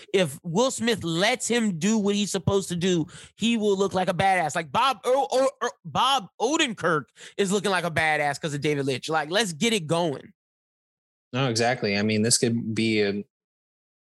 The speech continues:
Speaker 2: the action film we've been wanting for Will Smith for a while.
Speaker 1: Yep, I agree.
Speaker 2: And I
Speaker 1: I
Speaker 2: like the
Speaker 1: agree.
Speaker 2: concept of him living these, these two different lives and trying to figure out
Speaker 1: They just better
Speaker 2: which
Speaker 1: pull
Speaker 2: one
Speaker 1: it
Speaker 2: he
Speaker 1: off
Speaker 2: wants.
Speaker 1: right and not make it Gemini Man-esque.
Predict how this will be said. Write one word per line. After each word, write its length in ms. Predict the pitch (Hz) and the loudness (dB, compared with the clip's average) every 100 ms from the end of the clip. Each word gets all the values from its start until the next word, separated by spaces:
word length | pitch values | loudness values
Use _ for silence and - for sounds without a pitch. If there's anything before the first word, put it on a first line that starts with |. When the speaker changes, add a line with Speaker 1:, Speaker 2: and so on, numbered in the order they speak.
| - | -14
Speaker 2:
the 320 | 110 110 107 | -6 -2 2
action 340 | 113 117 123 | 0 0 -4
film 240 | 104 117 113 | 0 0 2
we've 140 | 110 | 2
been 160 | 107 104 | 2 2
wanting 260 | 107 107 104 | 0 -2 -2
for 100 | 104 | 0
Will 160 | 107 107 | 2 2
Smith 300 | 110 107 - | 2 -2 -2
for 120 | 101 | -2
a 60 | 95 | 0
while. 400 | 104 110 95 - _ _ _ - | 2 0 -4 -8 _ _ _ -12
Speaker 1:
Yep, 360 | 143 151 165 - - | -4 0 -2 -4 -6
I 200 | 143 143 | -2 -2
agree. 460 | 151 170 170 147 139 - - - | -2 0 0 0 -4 -14 -20 -6
Speaker 2:
And 120 | 120 | -2
I 80 | 147 | 0
Speaker 1:
I 20 | |
Speaker 2:
like 200 | 151 165 | 0 0
the 60 | |
Speaker 1:
agree. 120 | 135 123 | -2 0
Speaker 2:
concept 300 | 113 120 107 | 2 0 0
of 120 | 107 | 0
him 160 | 113 | 0
living 260 | 107 107 104 | 2 2 2
these, 260 | 107 101 104 | 2 2 0
these 220 | 110 - | 2 2
two 80 | 113 | 2
different 260 | 107 107 | 2 0
lives 280 | 104 98 101 | 0 2 0
and 100 | 98 | 0
trying 200 | 107 101 | 0 0
to 60 | 98 | 0
figure 180 | 101 95 | 0 2
out 260 | 92 73 _ _ | 0 -2 _ _
Speaker 1:
They 80 | 165 | -2
just 160 | 170 165 | -2 0
better 140 | 208 | 0
Speaker 2:
which 80 | 196 | 0
Speaker 1:
pull 100 | - | 0
Speaker 2:
one 80 | 190 | 0
Speaker 1:
it 60 | 175 | 2
Speaker 2:
he 60 | |
Speaker 1:
off 240 | 185 190 190 | 0 0 -2
Speaker 2:
wants. 40 | |
Speaker 1:
right 280 | 156 143 139 | 0 0 -2
and 140 | 143 147 | -6 -2
not 220 | 156 156 | 0 0
make 180 | 165 151 | -4 -4
it 80 | 143 | -4
Gemini 520 | 160 170 160 156 151 | -2 0 0 0 0
Man-esque. 920 | 151 151 151 147 151 143 - - - | 0 0 0 0 0 0 -2 -6 -10